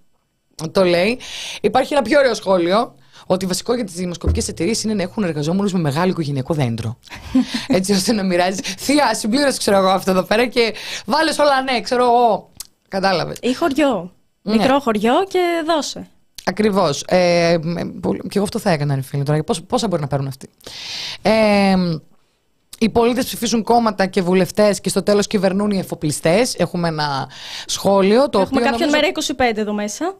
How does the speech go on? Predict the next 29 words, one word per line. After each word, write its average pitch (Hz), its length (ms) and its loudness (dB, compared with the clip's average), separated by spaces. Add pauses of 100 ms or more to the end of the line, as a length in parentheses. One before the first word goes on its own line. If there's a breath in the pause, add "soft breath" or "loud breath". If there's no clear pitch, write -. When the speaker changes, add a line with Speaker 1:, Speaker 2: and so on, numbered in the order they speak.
(420 loud breath)
Speaker 1:
Ε, 185 100 2 (320)
οι 165 100 2
ολιγάρχες, 151 580 -2
βέβαια. 120 160 -6 (320 loud breath)
Νομίζω 254 280 2
είναι 339 140 -2
βασι-, 294 260 -2
βασικά 240 340 0
ότι 285 160 -2
αυτό - 160 -4
το 247 80 -8
σχόλιο 180 720 2 (420 loud breath)
δεν 294 160 0
είναι 330 100 2
απαραίτητα 269 340 0
της 185 140 -10
γραμμής 165 340 -4
του 156 100 -10
μέρα 143 160 0
είκοσι 131 260 -6
πέντε. 131 340 0
Νομίζω 185 300 2
ότι 254 280 -2
αυτό 214 200 -4
που 233 80 -8
είπε 269 140 -8
ο 247 60 -2
κύριος 226 340 -6
Πλειός, 151 560 0